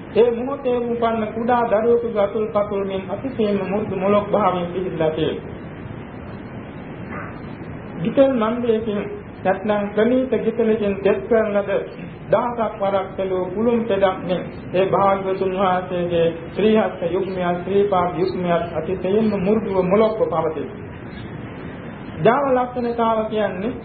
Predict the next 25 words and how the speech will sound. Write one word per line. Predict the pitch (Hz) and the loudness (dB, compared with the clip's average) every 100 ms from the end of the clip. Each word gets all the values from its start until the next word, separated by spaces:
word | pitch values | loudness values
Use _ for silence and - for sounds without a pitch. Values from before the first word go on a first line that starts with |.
| - - - - - | -12 -14 -14 -14 -6
දක්ෂ | 160 233 240 - 220 175 - | 0 2 0 0 0 0 -2
දියන | 156 214 247 | -4 2 2
වඩුවෙකු | 220 202 226 226 226 | 4 0 2 0 0
විසින් | 214 208 202 190 | -2 -2 -4 2
දැල් | 180 240 | 4 4
කවුල්වා | 233 220 220 214 196 | 2 2 2 2 2
සකස් | 196 180 208 208 | -2 -2 -2 0
කරාම | 202 202 202 196 | 2 2 2 0
තු | 190 | -4
මත්සමති | 190 196 226 254 240 220 | -2 -2 -2 -2 0 0
ජනෙල් | 185 196 240 | 2 2 2
කූරු | 240 220 208 | 0 2 2
පිහිටවන්න | 202 226 233 202 196 175 | 2 0 4 2 2 0
වගේ | 214 202 156 - - - - - | 0 0 -4 -8 -12 -14 -14 -6
භාග්‍යවතුන් | - 202 220 208 202 202 202 | 2 4 4 0 -6 -4 -4
වහන්සේගේ | 196 190 190 196 185 185 | -2 -2 -2 -4 -2 -2
ශ්‍රී | 180 202 220 | -2 0 2
හස්තයේ | 202 - 185 180 156 - - - | 2 0 -2 0 0 -2 -10 -12
ඇඟිලි | - 180 196 190 | -6 -2 2 4
හතර | 196 180 190 190 | 4 4 2 4
හතරක් | 196 202 208 240 - - | 2 2 2 0 -4 -12
සම | - 208 214 | -4 0 0
මත්තමට | 196 226 - 214 196 | 0 -2 0 -2 0
පිහිටා | - 190 226 202 190 | -2 -2 0 2 0
තියෙනවා. | 190 185 180 180 180 | 0 0 0 2 2